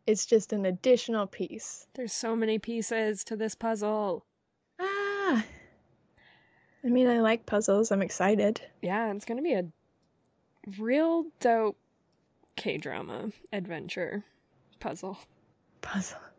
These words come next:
Speaker 2: game.
Speaker 1: <laughs> Wrapped it up nicely.
Speaker 2: <laughs>
Speaker 1: We really nailed it there. I'm excited for this one. This one's getting me hyped.
Speaker 2: Yeah.
Speaker 1: Spooktober.
Speaker 2: Spooktober. Welcome to Spooktober, the spookiest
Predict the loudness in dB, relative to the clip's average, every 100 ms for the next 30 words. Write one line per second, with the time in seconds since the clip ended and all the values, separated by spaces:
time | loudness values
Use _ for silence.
0 | -14 -10 -8 -10 -16 _ _ -20 _ _
1 | _ _ _ -6 -2 -2 -2 4 6 6
2 | 6 6 6 4 2 2 2 2 2 4
3 | 2 4 0 _ -20 _ _ _ -20 0
4 | 4 4 6 8 8 8 6 4 2 2
5 | 0 0 2 2 2 -2 -6 _ _ _
6 | _ -6 -2 -2 2 4 4 2 2 0
7 | 0 0 -2 0 -2 _ 4 4 6 4
8 | 4 4 4 4 4 4 2 -2 -18 -20
9 | -6 0 2 2 2 2 2 2 4 4
10 | 4 -2 -2 -14 0 0 0 4 4 4
11 | 4 6 6 2 0 -2 2 2 2 0
12 | -4 -6 -14 -6 -6 -2 -2 0 0 0
13 | -2 -2 -4 -6 -8 -8 -4 -4 -4 -6